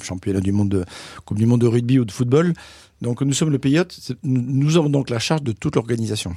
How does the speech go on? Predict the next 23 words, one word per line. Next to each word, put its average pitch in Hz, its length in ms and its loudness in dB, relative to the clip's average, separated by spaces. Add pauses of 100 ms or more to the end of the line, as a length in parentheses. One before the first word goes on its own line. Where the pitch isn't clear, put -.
(140)
logistique, 113 720 -2
pratique, 104 600 -4
euh, 98 180 -2 (580)
euh, 101 480 0
communication, 107 680 0
et - 40 -12
cetera. 90 360 -8 (480)
La 123 300 4
compétition 156 640 0
elle-même 147 300 0
est 127 100 -2
organisée 113 380 -2
par 101 200 -6
l'Association 117 600 -4
de 110 60 -4
la 107 40 -2
Sommellerie 104 380 -4
Internationale. 98 640 -4
Le 143 100 -4
concours, 101 320 -4
d'ailleurs, 101 200 0
le 92 60 -4
con-, 95 200 -6